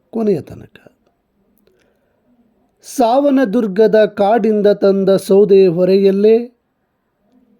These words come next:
ಹಗುರವಾಗಿದ್ದೊಂದೇ ಕಬ್ಬಿನ ಜಲ್ಲೆ, ಕಂದ ಕಾಯುತಿಹನೆಂದು ಭಂಗದಲ್ಲಿ ತಂದ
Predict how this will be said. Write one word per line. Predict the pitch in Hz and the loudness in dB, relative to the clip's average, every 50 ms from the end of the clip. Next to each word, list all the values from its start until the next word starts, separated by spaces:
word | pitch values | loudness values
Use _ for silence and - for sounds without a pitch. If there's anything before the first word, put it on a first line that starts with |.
| _ _ _ _ | _ _ _ _
ಹಗುರವಾಗಿದ್ದೊಂದೇ | 226 233 220 247 294 190 269 247 226 220 214 214 202 185 208 185 170 185 196 190 190 185 180 180 180 175 175 175 185 196 - _ _ _ _ _ _ _ _ _ _ | 0 0 2 2 2 2 2 2 2 2 0 0 0 -2 -4 -4 0 0 2 2 2 0 0 0 0 0 -2 -4 -8 -12 -18 _ _ _ _ _ _ _ _ _ _
ಕಬ್ಬಿನ | - 190 175 165 165 180 175 165 160 | -4 -2 -2 -2 -2 -2 -2 -2 -2
ಜಲ್ಲೆ, | 156 139 156 160 180 165 113 98 - - _ _ _ _ _ _ _ _ _ _ _ _ _ _ _ _ _ _ _ _ _ _ | -4 -6 -6 -6 -6 -6 -10 -14 -18 -20 _ _ _ _ _ _ _ _ _ _ _ _ _ _ _ _ _ _ _ _ _ _
ಕಂದ | - 185 185 196 208 202 190 190 | -4 -2 0 2 2 2 2 0
ಕಾಯುತಿಹನೆಂದು | 175 165 175 - 170 175 196 226 233 214 185 165 - 185 165 165 175 170 165 165 165 165 160 165 165 156 | 0 -2 -2 -2 -2 0 0 0 0 -2 -2 -4 -4 -2 -2 0 0 -2 -2 -2 -4 -4 -4 -4 -6 -6
ಭಂಗದಲ್ಲಿ | 143 131 190 226 226 196 190 165 156 175 165 160 156 143 | -6 -4 -4 -4 -2 -2 -4 -4 -4 -4 -4 -4 -6 -6
ತಂದ | - 165 180 214 226 | -6 -4 -4 -2 -2